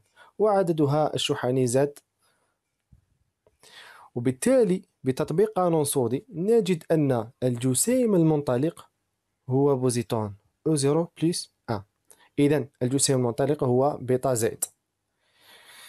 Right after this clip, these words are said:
نفس الشيء بالنسبة لنمط التفكك رقم ثلاثة. نلاحظ أنه في بداية السهم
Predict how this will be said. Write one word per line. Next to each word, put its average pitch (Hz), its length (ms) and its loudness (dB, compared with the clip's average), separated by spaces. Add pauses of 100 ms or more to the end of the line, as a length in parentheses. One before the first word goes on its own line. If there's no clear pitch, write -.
(280)
نفس 165 320 2
الشيء 202 320 2
بالنسبة 160 460 0
لنمط 156 340 0
التفكك 151 640 -4
رقم 147 280 -2
ثلاثة. 107 440 -4 (400)
نلاحظ 151 480 2
أنه 143 300 2
في 127 140 -4
بداية 175 440 2
السهم 208 600 0